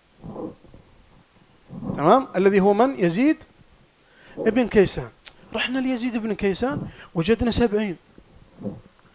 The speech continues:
قلنا له: "يا أخي نحن كسالى ولا نريد ع-، ن-، نبحث في سبعين حديث." قال: "ما في إشكال،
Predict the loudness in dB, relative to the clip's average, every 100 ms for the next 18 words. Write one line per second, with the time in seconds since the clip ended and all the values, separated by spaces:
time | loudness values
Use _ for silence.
0 | _ _ _ 4 6 8 6 4 -2 -2
1 | 0 6 6 6 -2 -12 -16 -16 -18 _
2 | _ -20 -20 4 8 10 8 4 2 2
3 | 0 -2 -2 0 0 4 2 0 -2 -2
4 | -2 -2 -4 -4 -2 4 6 6 4 0
5 | -4 -10